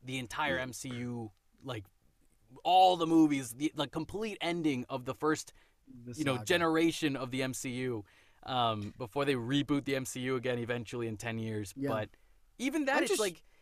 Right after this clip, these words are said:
Speaker 1: I, I just, uh, I just don't think that the, the Thunderbolts have what it takes to kill off those important characters like Yelena or the
Speaker 2: Mm-hmm.
Speaker 1: Winter Soldier, maybe, or
Speaker 2: I don't think they
Speaker 1: freaking
Speaker 2: will.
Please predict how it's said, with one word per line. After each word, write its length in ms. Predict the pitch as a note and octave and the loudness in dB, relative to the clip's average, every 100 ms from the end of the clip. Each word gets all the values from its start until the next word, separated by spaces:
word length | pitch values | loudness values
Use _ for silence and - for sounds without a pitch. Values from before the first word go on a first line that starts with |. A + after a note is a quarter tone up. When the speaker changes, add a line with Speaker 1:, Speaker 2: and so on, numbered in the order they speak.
| _ | _
Speaker 1:
I, 100 | E3 - | -4 2
I 120 | F#3 | 2
just, 280 | G3 A#3 - - - | 2 -2 -6 -10 2
uh, 200 | F3+ E3+ | 4 4
I 100 | F3+ | 2
just 200 | A3 A#3 | -2 -2
don't 200 | C4+ B3+ - | -2 -2 -6
think 220 | C4 - | -8 -4
that 180 | A3 G3 - | -4 -4 -10
the, 120 | G3+ G#3 | -10 -6
the 80 | F#3+ | -6
Thunderbolts 540 | - A3 A3 G#3+ F#3+ | -4 -6 -2 -2 -4
have 240 | - F#3+ F#3+ | 4 4 4
what 140 | G3 | -4
it 80 | F3+ | -2
takes 220 | G3+ - | -2 -2
to 100 | - - | -12 -4
kill 180 | A#3 G3+ | 0 2
off 260 | G3 F3 - | 2 0 -2
those 240 | F3 D#3 - | -2 -2 -8
important 540 | E3+ D#3 - G#3 E3 - | -14 -10 -2 -2 -2 -10
characters 480 | G3 A3 - E3 | -4 -4 -4 -8
like 160 | C#3 C3+ | -6 -10
Yelena 640 | C3 G3 A#3+ A3 D#3+ B2+ G#2 - - | -6 -2 0 0 0 0 -4 -12 -6
or 140 | D#3 | 0
the 100 | D#3 | 0
Speaker 2:
Mm-hmm. 100 | E3 | 0
Speaker 1:
Winter 280 | F3 B2 A#2+ | -2 -4 -4
Soldier, 580 | - - B3 B3 F3+ E3 | -4 0 0 0 0 0
maybe, 480 | D3 C#3 B2+ A#2+ G#2+ - - | 0 -2 -2 -6 -8 -14 -4
or 300 | E3 F#3 F#3 | 0 2 4
Speaker 2:
I 40 | |
don't 160 | G#4+ A4+ | 2 2
think 140 | G4 | 2
they 100 | F4 | 2
Speaker 1:
freaking 80 | E4+ | 4
Speaker 2:
will. 320 | E4+ C4+ G2+ | 4 4 2